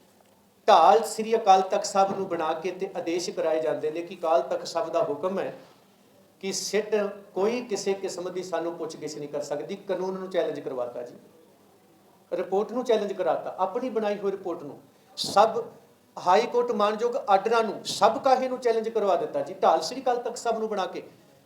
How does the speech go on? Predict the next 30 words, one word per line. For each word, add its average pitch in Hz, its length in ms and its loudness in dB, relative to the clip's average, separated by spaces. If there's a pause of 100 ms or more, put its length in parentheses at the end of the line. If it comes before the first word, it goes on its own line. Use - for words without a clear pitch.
ਤੇ 170 100 -2
ਹੁਣ 202 200 -2
ਨਵਾਂ 202 420 0 (460)
ਛੋਛਾ 202 340 0
ਛੱਡ 226 240 2
ਦਿੱਤਾ 208 240 2
ਜੀ, 208 260 -4 (280)
"ਅਸੀਂ 214 200 -2
ਸਿੱਟ 202 300 -2
ਨੂੰ 208 140 0
ਕੋਈ 208 200 0
ਸਹਿਯੋਗ 185 500 -2
ਨਹੀਂ 180 140 -6
ਕਰਾਂਗੇ।" 175 340 -2
ਇਸ 202 300 -4
ਤੋਂ 190 180 -6
ਭਾਵ 156 600 2 (340)
ਸਿੱਟ - 440 0
ਨੂੰ 180 300 0
ਕਿਸੇ 202 320 -4
ਕਿਸਮ 180 380 -6
ਦੀ 180 180 -10
ਜਾਣਕਾਰੀ 156 680 2
ਦੇਣ 151 240 -4
ਤੋਂ 175 220 -6
ਐਸ 160 180 -2
ਜੀ 151 100 -12
ਪੀ 143 140 -8
ਸੀ 185 180 -8
ਮੁਕਰੀ 214 400 -6